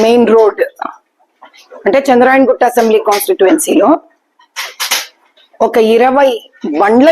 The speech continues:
మీద, అంటే బండికి ఒక మనిషి వేసుకోండి చాలు, పోనీ ఇద్దరొద్దు,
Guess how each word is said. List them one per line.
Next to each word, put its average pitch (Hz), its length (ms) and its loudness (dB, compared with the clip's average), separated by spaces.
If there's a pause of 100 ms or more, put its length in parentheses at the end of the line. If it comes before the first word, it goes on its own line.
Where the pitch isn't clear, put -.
(100)
మీద, 262 200 0 (1200)
అంటే 220 140 0 (100)
బండికి 269 320 0
ఒక 311 200 0
మనిషి 285 240 0
వేసుకోండి 262 440 0
చాలు, 220 280 0
పోనీ 214 180 2
ఇద్దరొద్దు, 214 400 0